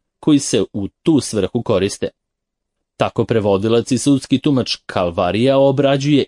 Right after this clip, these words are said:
i predmere, obrasce, opšte uslove, uputstva za ponuđače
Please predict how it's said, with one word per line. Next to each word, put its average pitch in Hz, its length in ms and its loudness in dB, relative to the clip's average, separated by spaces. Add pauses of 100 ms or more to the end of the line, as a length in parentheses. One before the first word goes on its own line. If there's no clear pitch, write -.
i 160 100 -2
predmere, 107 640 -2 (140)
obrasce, 120 800 -2 (240)
opšte - 420 -2
uslove, 95 460 -2 (500)
uputstva 123 640 0
za 113 180 -2
ponuđače 110 720 -2